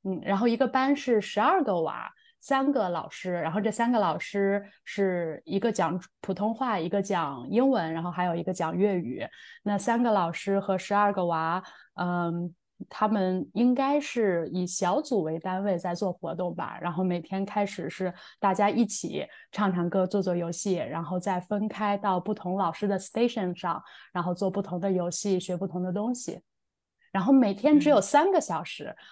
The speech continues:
Speaker 1: 我感觉香港的很多的，呃，托班，然后包括到后面的幼儿园，大部分都是半天的幼儿园，就是在三个小时左右吧，所以我很羡慕你们可以一送送去六个小时或者是一天。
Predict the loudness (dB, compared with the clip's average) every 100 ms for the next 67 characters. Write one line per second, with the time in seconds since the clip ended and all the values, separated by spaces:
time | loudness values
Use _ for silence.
0 | -4 0 2 2 2 4 4 4 2 2
1 | 0 0 -2 -2 4 4 4 4 4 2
2 | -4 -16 _ -4 -2 -4 0 0 4 4
3 | 4 2 0 2 0 0 0 0 0 -2
4 | 0 -2 -2 0 0 -2 -2 -2 0 0
5 | -2 -4 -4 -4 -2 0 -2 -2 -4 -4
6 | -4 -6 -4 -4 -4 -4 -2 -2 0 0
7 | -2 -8 _ 0 2 2 0 -2 -2 -2
8 | -2 0 0 0 -4 -4 -2 0 0 0
9 | -2 -2 -2 0 0 -2 -4 -4 -2 2
10 | 2 2 2 0 0 0 0 0 0 0
11 | -12 -6 4 6 6 4 0 0 0 2
12 | 2 0 -2 -2 -4 -2 -2 0 -2